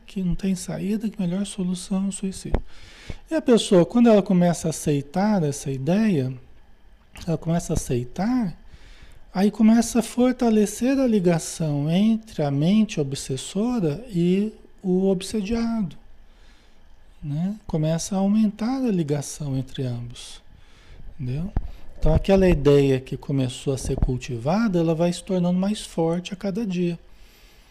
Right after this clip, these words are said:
tá? Por isso que a gente tem que cortar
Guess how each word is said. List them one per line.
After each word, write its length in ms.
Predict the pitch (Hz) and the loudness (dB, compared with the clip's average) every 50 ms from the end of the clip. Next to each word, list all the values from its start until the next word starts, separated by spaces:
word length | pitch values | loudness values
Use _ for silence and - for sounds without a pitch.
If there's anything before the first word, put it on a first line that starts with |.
| - - - - - - - - - - - | -20 -20 -20 -20 -20 -20 -20 -20 -20 -16 -12
tá? 220 | 160 139 156 147 - | -10 -8 -8 -6 -4
Por 100 | 160 151 | -2 -2
isso 160 | 190 190 - | -2 -2 0
que 80 | - | 0
a 60 | 226 214 | 0 2
gente 220 | 208 226 214 214 | 4 4 2 2
tem 180 | - 208 208 202 | 2 0 0 0
que 140 | - 226 | 0 -4
cortar 880 | - - - 254 262 247 233 - - 196 175 170 180 190 202 214 220 226 | -6 -2 0 2 2 0 0 -2 -2 0 0 2 0 0 0 0 -2 -4